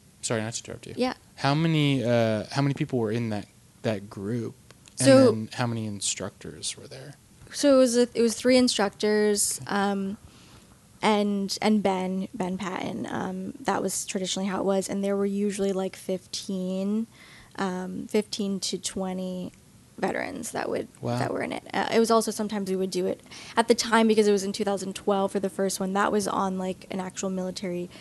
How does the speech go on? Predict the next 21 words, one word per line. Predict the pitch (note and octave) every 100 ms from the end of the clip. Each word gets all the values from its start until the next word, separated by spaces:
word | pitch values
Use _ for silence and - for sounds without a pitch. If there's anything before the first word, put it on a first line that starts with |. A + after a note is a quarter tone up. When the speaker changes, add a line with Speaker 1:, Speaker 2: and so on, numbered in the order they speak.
| - - -
Speaker 2:
base | F#3 F3+ -
in | - F#3+ F3+
the | F#3
Warrior | F3+ A3+ - -
Transition | - G3 A3+ B3+ B3
Unit, | A#3+ A#3+ A3+ -
because | F#3 G3
it | -
was, | - - A#3+
like, | B3 -
when | - G#3+
a |
lot | A2+ -
of | -
tr-, | - - -
um, | - - - - -
soldiers | - G#3 F#3+ F3+
were |
being | F#3 F3+ F#3
transitioned | - F#3 F3+ F3 F#3+ -
out | G3+ D#4 -